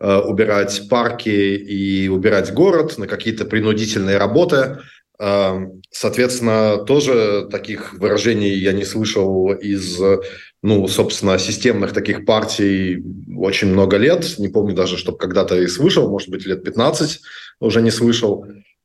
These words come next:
Э, и это всё вот люди пытаются поймать этот запрос.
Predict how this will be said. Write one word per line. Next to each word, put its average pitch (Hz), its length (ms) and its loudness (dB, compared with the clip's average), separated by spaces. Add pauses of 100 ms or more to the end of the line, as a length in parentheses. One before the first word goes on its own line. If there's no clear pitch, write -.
(160)
Э, 101 540 2
и 135 200 0
это 165 480 0
всё 175 280 -2
вот 170 320 -4
люди 160 220 -6
пытаются 135 460 -2 (200)
поймать 120 380 0
этот 110 180 -10
запрос. 113 580 0